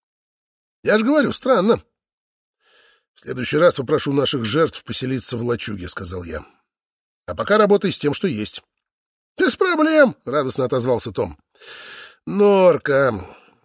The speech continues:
М, думаю, что она бы такое не сделала. Норки копают только при крайней необходимости, и лапки у них малюсенькие». Он взмахнул руками. «Штукатурка довольно тонкая,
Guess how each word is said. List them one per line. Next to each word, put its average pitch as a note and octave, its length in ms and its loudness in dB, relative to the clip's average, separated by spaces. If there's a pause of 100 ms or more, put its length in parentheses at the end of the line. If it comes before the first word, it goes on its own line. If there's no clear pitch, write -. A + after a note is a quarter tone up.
М, F4 600 0
думаю, D4+ 320 4
что B3 300 4
она B3 280 6
бы A#3+ 140 2
такое F#3 380 0
не D3 140 0
сделала. G2+ 500 -4 (580)
Норки A3+ 400 6
копают F#3 560 4
только E3 300 -2
при D3 160 -4
крайней D3+ 420 0
необходимости, C#3+ 800 -2
и F2+ 200 -10
лапки C3 360 -4
у A#2+ 60 -4
них A2 180 -6
малюсенькие». A#2+ 560 -6 (480)
Он A2 80 -6
взмахнул C3+ 440 -2
руками. B2 360 -2 (720)
«Штукатурка C#4+ 600 0
довольно A#3 440 4
тонкая, F#3 720 2